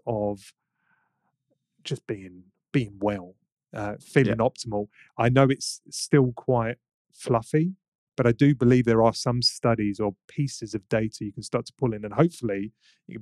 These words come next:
Speaker 1: you kind of mash them together and you've just got enough line item, s-, you know, talking points of, you know, if you just, if you look at, look at this body of data, um, there is absolutely a cause and effect, and you can give them a conservative number. But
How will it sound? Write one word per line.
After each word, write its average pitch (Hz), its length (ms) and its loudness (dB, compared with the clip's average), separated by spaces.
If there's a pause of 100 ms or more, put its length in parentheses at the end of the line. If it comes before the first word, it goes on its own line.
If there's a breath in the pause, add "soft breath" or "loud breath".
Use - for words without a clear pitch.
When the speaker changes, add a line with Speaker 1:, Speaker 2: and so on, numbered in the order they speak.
Speaker 1:
you 127 240 -4
kind 117 180 -8
of 104 60 -8
mash 127 360 -2
them 113 180 -4
together 110 480 0
and 101 140 -6
you've 104 160 -6
just - 200 -8
got 123 200 -4
enough 113 520 -4 (600)
line 117 480 2
item, 107 720 -6 (280)
s-, - 220 -16 (120)
you 120 120 -6
know, 98 180 -8
talking 127 380 -2
points 104 420 -10
of, 98 220 -10 (500 soft breath)
you 107 60 -10
know, - 20 -8
if - 120 -16
you 117 40 -6
just, 110 340 -4
if - 140 -16
you 127 80 -2
look 143 240 4
at, - 140 -8 (400)
look 131 160 -2
at 127 80 -8
this 120 160 -6
body 113 260 -2
of 101 120 -8
data, 113 420 -4 (1000)
um, 98 460 -4 (280)
there 117 140 2
is 113 80 2
absolutely 113 520 -2
a 101 40 -8
cause 104 260 -6
and 98 80 -8
effect, 104 440 -8
and 110 80 -14
you 98 60 -12
can 98 60 -20
give 104 140 -8
them 98 60 -16
a 92 40 -14
conservative 101 580 -10
number. 101 240 -8
But 113 140 -2